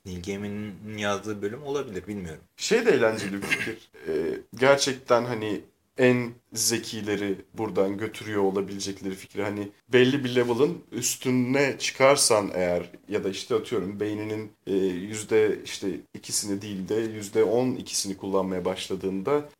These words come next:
Speaker 2: e, onlarla daha rahat iletişim kulabi-, kurabilecek bir kafa
Speaker 1: Hı.
Speaker 2: yapısına sahip olduğun için aralarına kabul ediyorlar. Seni alıp işte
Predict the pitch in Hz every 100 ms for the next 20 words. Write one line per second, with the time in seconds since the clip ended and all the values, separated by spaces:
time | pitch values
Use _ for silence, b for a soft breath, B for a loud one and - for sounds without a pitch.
0 | 95 92 - - 117 120 127 113 113 131
1 | 104 76 - - 127 120 117 110 104 98
2 | 110 107 - 110 113 107 98 98 - 107
3 | 104 101 110 101 - 90 - - 101 95
4 | 92 - - 87 - 92 98 95 101 98
5 | 113 110 92 98 85 98 92 90 90 -
6 | 92 92 87 95 90 92 90 - - -
7 | 107 87 110 147 - - -